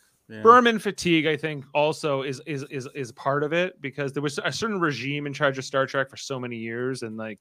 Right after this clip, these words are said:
Speaker 2: you know, they were,
Speaker 1: Yeah.
Speaker 2: they kinda had their way of doing things, and, um,
Speaker 1: Yeah,
Speaker 2: it
Speaker 1: if
Speaker 2: needed
Speaker 1: you
Speaker 2: to be
Speaker 1: actually
Speaker 2: shooken up.
Speaker 1: Yeah, if you take this episode, previous episode that we watched last week, and the one we're going to be watching next week, if you take those three episodes and actually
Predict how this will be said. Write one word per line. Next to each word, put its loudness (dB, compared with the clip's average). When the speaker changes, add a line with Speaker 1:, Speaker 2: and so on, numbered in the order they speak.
Speaker 2:
you -8
know, -6
they -4
were, -4
Speaker 1:
Yeah. -6
Speaker 2:
they -8
kinda -2
had 0
their -6
way -4
of -8
doing -6
things, -2
and, -14
um, -4
Speaker 1:
Yeah, -4
Speaker 2:
it 0
Speaker 1:
if -4
Speaker 2:
needed 6
Speaker 1:
you 8
Speaker 2:
to 4
be 6
Speaker 1:
actually 4
Speaker 2:
shooken -2
up. -2
Speaker 1:
Yeah, 4
if -2
you -2
take -2
this 2
episode, 2
previous 2
episode -2
that -4
we -6
watched -2
last 0
week, -8
and -6
the -4
one 0
we're -2
going -2
to -4
be -4
watching -4
next -10
week, -10
if -4
you 2
take 4
those 4
three 2
episodes -2
and 0
actually 0